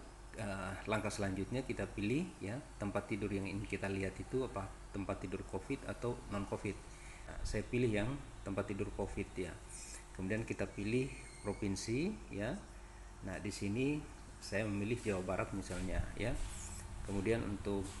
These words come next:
pilihan kabupaten, saya memilih Karawang, ya. Kabupaten Karawang. Oke. Nah, seperti biasa kita tinggal klik, eh, tombol cari. Nah, sesaat kemudian nanti akan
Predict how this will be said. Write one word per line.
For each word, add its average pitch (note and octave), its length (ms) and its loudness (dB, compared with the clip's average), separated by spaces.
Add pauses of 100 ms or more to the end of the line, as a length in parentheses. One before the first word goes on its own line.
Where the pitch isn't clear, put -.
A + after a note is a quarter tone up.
(240)
pilihan G#2 240 4
kabupaten, G2 640 2 (640)
saya G#2+ 160 0
memilih G#2+ 560 4 (320)
Karawang, G2+ 600 6
ya. A2 160 2 (880)
Kabupaten F#2+ 480 -2
Karawang. G2 400 0 (560)
Oke. F#2+ 240 -2 (640)
Nah, F2+ 160 -4
seperti G2 320 -2
biasa G#2 480 4
kita A2 240 0
tinggal F#2+ 320 0 (240)
klik, F3 160 4 (480)
eh, G2+ 160 0
tombol G2 240 2
cari. A#2 480 2 (560)
Nah, E2 240 -8
sesaat F2+ 400 -2
kemudian G#2 320 2
nanti G#2 160 0
akan A2 240 0